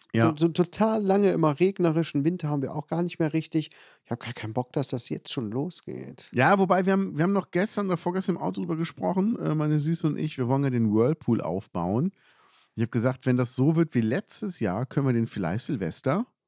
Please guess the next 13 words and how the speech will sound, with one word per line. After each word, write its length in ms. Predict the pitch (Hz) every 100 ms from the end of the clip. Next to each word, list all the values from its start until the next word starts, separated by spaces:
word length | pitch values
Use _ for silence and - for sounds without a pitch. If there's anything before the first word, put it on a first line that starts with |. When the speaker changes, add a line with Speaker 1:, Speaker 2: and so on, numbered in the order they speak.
| _ _ _ _ _ _ - -
Speaker 1:
noch 240 | 127 156 - _ _ - - -
draußen 340 | 120 123 160
stehen 340 | 156 220 320 107
haben. 320 | 85 87 101 _ -
Speaker 2:
Ja, 180 | 170 165
ist 180 | - 180
das 160 | 143
Wasser 220 | 160 151
beheizt? 680 | 131 101 120 214 - - - _ _ -
Speaker 1:
Das 160 | 110 131
wird 120 | 143
dann 100 |
noch 120 | 160